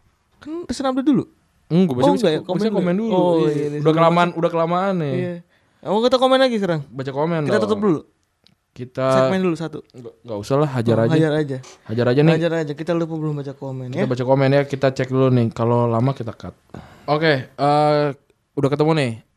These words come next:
Speaker 2: Dari episode enam puluh tiga dari Twitter ya, yang tua-tua clubbing. Ini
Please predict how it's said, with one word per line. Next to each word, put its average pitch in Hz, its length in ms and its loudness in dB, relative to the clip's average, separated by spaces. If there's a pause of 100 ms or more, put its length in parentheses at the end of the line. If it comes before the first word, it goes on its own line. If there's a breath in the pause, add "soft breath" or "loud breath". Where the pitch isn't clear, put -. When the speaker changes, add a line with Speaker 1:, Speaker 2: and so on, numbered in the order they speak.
(340)
Speaker 2:
Dari 143 340 2
episode 151 240 0
enam 156 160 2
puluh 156 140 0
tiga 160 160 0
dari 151 280 0
Twitter 156 380 -4
ya, 131 180 0 (200)
yang 123 180 -2
tua-tua 123 380 0
clubbing. 127 520 0
Ini 151 380 0